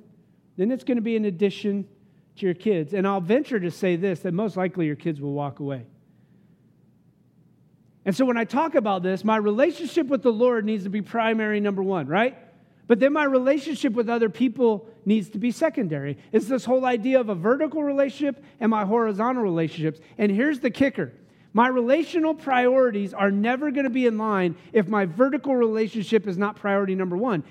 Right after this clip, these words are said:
And here's the reason why. Because when God comes to me and says, "Hey, you were a jerk. You need to go to that person and confess because you were a jerk." And I say,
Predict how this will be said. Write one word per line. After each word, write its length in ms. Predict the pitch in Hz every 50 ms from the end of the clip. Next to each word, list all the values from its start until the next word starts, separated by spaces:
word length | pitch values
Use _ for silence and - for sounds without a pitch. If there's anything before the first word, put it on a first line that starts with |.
| - - 175
And 100 | 180 180
here's 220 | 202 226 226 165
the 80 | 233 220
reason 280 | 226 226 185 196 202
why. 260 | 240 285 269 185 151 - - - -
Because 300 | - 226 226 247 233 190
when 180 | 202 208 196 180
God 260 | 165 247 269 294 247
comes 220 | - 254 269 247 208
to 60 | 247
me 80 | 233
and 100 | 220 190
says, 240 | - 240 214 185 - - - -
"Hey, 160 | - 247 277 247
you 220 | 214 202 277 294
were 100 | 247 202
a 80 | 175 160
jerk. 480 | 151 135 - 277 285 240 208 - - - - - -
You 120 | 196 254 294
need 160 | 294 262 208
to 60 | 202
go 180 | 175 240 240 226
to 60 | 226
that 180 | 226 214 -
person 320 | - 233 247 233 - 226 208
and 80 | 185
confess 480 | - 196 180 143 - 285 269 220 - - - - - -
because 380 | 190 175 - - 294 311 247 226
you 100 | 254 226
were 120 | 208 185
a 80 | 175 160
jerk." 360 | 143 175 180 175 202 196 - - - -
And 160 | 220 214 220 226
I 80 | 240
say, 340 | 226 - 254 226 214 180